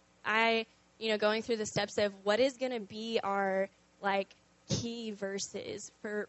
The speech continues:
Revive Campus, what are um, what is gonna be the focus? And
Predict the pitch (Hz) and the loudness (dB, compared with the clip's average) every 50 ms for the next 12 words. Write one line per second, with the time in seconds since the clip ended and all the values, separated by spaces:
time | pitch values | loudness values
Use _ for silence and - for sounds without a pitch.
0 | 202 202 208 202 196 208 202 202 202 208 196 - - - 220 202 202 214 - 190 | -4 -2 -2 -2 0 -2 -6 -6 -6 -8 -6 -2 -2 0 0 -2 -4 -4 -4 -6
1 | 185 202 196 - - 208 214 214 220 226 214 - - _ _ _ _ - 214 208 | -6 -6 -8 -6 -2 -2 2 2 2 2 2 0 -4 _ _ _ _ 0 2 2
2 | 202 202 202 226 247 277 269 240 269 254 240 220 220 233 220 208 202 208 - - | 2 4 8 10 12 12 10 10 6 4 4 2 0 0 0 0 0 0 -2 2
3 | - 226 220 220 220 - 208 202 202 - - - - 214 214 214 202 | 6 6 8 6 6 4 0 0 0 -2 -6 -8 -4 -2 0 0 0